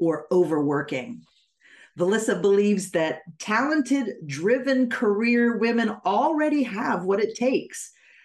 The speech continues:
The issue is many of them may not always know it, feel it, or show it, or even share it, or pursue it in ways that, that get in the way of what they deserve. So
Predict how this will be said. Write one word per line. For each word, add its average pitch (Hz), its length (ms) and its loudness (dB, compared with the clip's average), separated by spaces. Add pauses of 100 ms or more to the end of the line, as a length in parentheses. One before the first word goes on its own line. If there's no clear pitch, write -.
(220)
The 175 220 -4
issue 233 400 4
is 180 160 2
many 202 300 2
of 175 140 -2
them 175 160 0
may 160 140 -2
not 156 260 -4
always 143 440 -4
know 170 460 0
it, - 220 -6 (600)
feel 214 260 2
it, 139 220 -4 (100)
or 156 220 -2
show 196 400 -2
it, 139 200 -4
or 208 200 2
even 196 320 2
share 190 480 0
it, - 180 -4
or 190 180 -2
pursue 302 520 0
it 208 100 2
in 202 220 2
ways 214 320 0
that, 214 200 -4 (200)
that 208 320 -2 (280)
get 233 220 0
in 254 140 4
the 240 100 2
way 233 460 2
of 175 340 0 (160)
what 165 340 -4
they 160 300 0
deserve. 139 720 -4 (560)
So 202 440 0